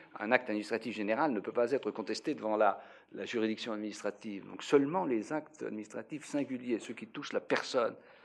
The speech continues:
ce qui d'ailleurs a été contesté par un certain nombre de, de canonistes, mais ça n'a pas, ça n'a pas changé. On veut assurer la justice d'un acte et réparer une situation juridique personnelle blessée.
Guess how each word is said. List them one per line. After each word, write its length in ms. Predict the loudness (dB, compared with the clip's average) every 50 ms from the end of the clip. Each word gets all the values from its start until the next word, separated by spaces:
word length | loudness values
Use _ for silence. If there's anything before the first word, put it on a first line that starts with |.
| -20 -20 -20 -20 -20 -20 -20 -20 -20 -20 -20 -20 -18 -10
ce 160 | -6 -4 -2
qui 120 | 0 10
d'ailleurs 300 | 12 12 12 12 12 12
a 60 | 12 12
été 320 | 12 10 8 8 8 8
contesté 380 | 8 4 2 2 2 0 -2 0
par 220 | 4 4 6 6
un 60 | 6
certain 280 | 4 2 0 0 0 0
nombre 180 | 0 0 0
de, 200 | 2 2 2 2
de 120 | 2 0 -2
canonistes, 320 | -2 -2 -2 -2 -4 -6
mais 80 | -8 -6
ça 120 | -4 -2
n'a 60 | -2
pas, 180 | -2 -2 -6 -8
ça 140 | -6 -6 -4
n'a 120 | -4 -4
pas 120 | -4 -4 -4
changé. 460 | -4 -4 -6 -6 -4 -6 -6 -6 -8 -14 -20 -20 -20 _ _ _ _ _ _ _ _ _ _ _ _ _ _ _ _ _ 2
On 100 | 4 8
veut 160 | 10 10 10 12
assurer 500 | 10 10 10 8 8 8 10 12 12 12
la 140 | 12 12 10
justice 480 | 8 8 6 4 4 4 2 0 4 8
d'un 260 | 8 8 10 10 10
acte 420 | 8 8 6 2 -14 -16 -18 -18 _ _ _ _ _ _ _ _ _ _ _ _ _ _ -20 -20 -20 _ 6
et 100 | 8 10
réparer 400 | 12 12 12 12 12 12 12 12
une 80 | 10
situation 520 | 8 6 2 6 10 10 10 10 10 8 6
juridique 440 | 8 10 10 8 8 6 4 6
personnelle 680 | 6 8 8 6 6 6 6 8 8 8 6 6 4 0
blessée. 540 | -2 0 0 0 0 -2 -2 -2 -2 -2